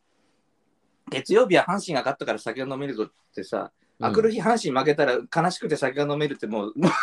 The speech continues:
Speaker 1: 何でもいいんだよね、だから。
Speaker 2: うんうんうんうん。
Speaker 1: <laughs> 別にクリスマスでもハロウィンでも裏盆栄でもさ、
Speaker 2: うん。
Speaker 1: みんなで大盛り上がりして酒飲んで、で、地元の商店街に金が落ちればさ、
Speaker 2: うん。
Speaker 1: 何やったっていいと思うんだよ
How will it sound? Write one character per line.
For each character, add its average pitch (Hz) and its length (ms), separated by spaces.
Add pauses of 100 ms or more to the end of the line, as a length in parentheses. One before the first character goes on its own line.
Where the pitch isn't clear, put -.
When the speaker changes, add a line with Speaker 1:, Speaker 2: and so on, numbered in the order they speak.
(400)
Speaker 1:
何 160 200
で 160 80
も 208 80
い 262 40
い - 40
ん - 20
だ - 80
よ 170 160
ね、 160 140
だ - 80
か - 100
ら。 113 80
Speaker 2:
う - 20
ん 113 40
う 104 40
ん 101 40
う 85 120
ん 95 40
う 160 440 (120)
ん。 - 20 (560)
Speaker 1:
<laughs> - 500
別 190 180
に 185 80
ク 175 120
リ 151 80
ス 165 100
マ 196 120
ス 233 80
で - 80
も 147 260
ハ 143 120
ロ 165 100
ウ - 20
ィ 180 100
ン - 20
で 165 80
も 135 200
裏 139 240
盆 160 220
栄 160 60
で 135 100
も 113 100
さ、 117 240 (280)
Speaker 2:
う 113 40
ん。 120 40
Speaker 1:
み 135 80
ん 135 40
な 151 100
で 160 60
大 143 100
盛 147 220
り 170 60
上 170 60
が 170 80
り 147 80
し - 40
て 123 100
酒 123 220
飲 143 140
ん 156 80
で、 143 180 (480)
で、 131 500
地 135 140
元 131 200
の 127 80
商 135 140
店 160 140
街 131 120
に 110 80
金 123 240
が 127 80
落 120 100
ち 165 100
れ 165 80
ば - 120
さ、 92 220 (240)
Speaker 2:
う 110 100
ん。 78 260
Speaker 1:
何 - 280
や - 100
っ - 40
た - 100
っ - 60
て 208 80
い 220 40
い 220 60
と 392 60
思 466 100
う - 20
ん - 40
だ 233 60
よ - 60